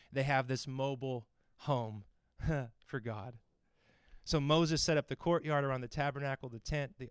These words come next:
entrance to the courtyard, and he finished all the work. And this is it. Then the cloud, the same thick, dark cloud of glory, the glory of the Lord filled the tabernacle so that Moses could not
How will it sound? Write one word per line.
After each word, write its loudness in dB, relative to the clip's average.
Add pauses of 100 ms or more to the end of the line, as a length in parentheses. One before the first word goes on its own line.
entrance -6
to -10
the -8
courtyard, -2
and -6
he -6
finished -4
all 0
the -4
work. -4
And -8
this -4
is -8
it. -6 (680)
Then 6
the 4
cloud, 0 (960)
the -4 (120)
same 0 (180)
thick, 0 (140)
dark 0
cloud 0
of -6
glory, -4 (440)
the -4
glory 4
of -2
the -2
Lord -2
filled -2
the -4
tabernacle -6 (340)
so -8
that -2
Moses 0
could -8
not -6